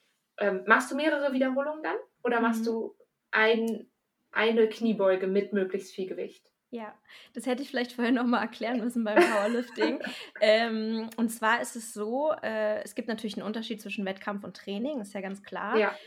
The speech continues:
Speaker 2: Beim Wettkampf, also das, worum es sozusagen eigentlich geht, das Ziel ist es, eine Wiederholung so schwer wie möglich zu schaffen. Das heißt, ich
Speaker 1: Okay.
Speaker 2: hab beim Wettkampf drei Versuche für eine Kniebeuge zum Beispiel und die... Ähm,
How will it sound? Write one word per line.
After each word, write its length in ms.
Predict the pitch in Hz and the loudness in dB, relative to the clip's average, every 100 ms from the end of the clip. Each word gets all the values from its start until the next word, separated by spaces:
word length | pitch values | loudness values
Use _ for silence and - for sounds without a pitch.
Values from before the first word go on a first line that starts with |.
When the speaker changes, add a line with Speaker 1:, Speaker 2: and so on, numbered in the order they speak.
| - | -8
Speaker 2:
Beim 220 | 202 208 | -4 -2
Wettkampf, 560 | 196 - - 285 285 285 | -4 -6 -8 -6 -6 -6
also 180 | 220 214 | -6 -4
das, 360 | 196 233 - | -4 -6 -6
worum 260 | 226 220 226 | -8 -4 -2
es 80 | 226 | -4
sozusagen 480 | 202 - 196 190 196 | -8 -8 -6 -4 -6
eigentlich 500 | - 247 247 - - | -4 -6 -6 -14 -10
geht, 240 | 233 254 | -6 -6
das 200 | 196 - | -8 -12
Ziel 380 | - - 247 294 | -18 -8 -6 -6
ist 440 | - 262 269 - | -4 -4 -4 -10
es, 360 | - 247 247 - - _ _ _ _ _ - | -8 -8 -8 -14 -20 _ _ _ _ _ -2
eine 380 | 220 285 330 | 0 0 -4
Wiederholung 640 | 294 247 220 226 254 302 403 539 _ _ _ _ | -2 -2 -2 -4 -2 -4 -6 -10 _ _ _ _
so 440 | 220 226 226 220 | -8 -6 -6 -8
schwer 420 | - - 208 226 226 | -12 -12 -6 -4 -2
wie 80 | |
möglich 420 | 208 196 196 190 - | -2 -2 -4 -10 -12
zu 120 | 196 | -12
schaffen. 560 | - - - - 202 _ _ _ - | -12 -12 -16 -20 -20 _ _ _ -14
Das 140 | 202 | 0
heißt, 180 | 220 - | 0 2
ich 60 | 196 | -2
Speaker 1:
Okay. 80 | |
Speaker 2:
hab 80 | 233 | 0
beim 160 | 214 220 | 0 0
Wettkampf 400 | 220 - 233 226 | -2 -2 -6 -6
drei 240 | 196 190 | -4 -4
Versuche 480 | 240 226 214 294 311 | -4 -4 -4 -2 -4
für 140 | 302 285 | -4 -6
eine 120 | 277 | -6
Kniebeuge 500 | - 302 294 285 285 | -8 -4 -2 -2 -4
zum 180 | - 277 | -6 -2
Beispiel 640 | 262 277 - 285 285 311 - - _ | -2 -2 -6 -6 -4 -4 -10 -20 _
und 220 | 226 220 233 | -6 -6 -4
die... 280 | 240 226 - | -6 -6 -2
Ähm, 580 | 214 208 208 208 214 | 0 0 0 -4 -6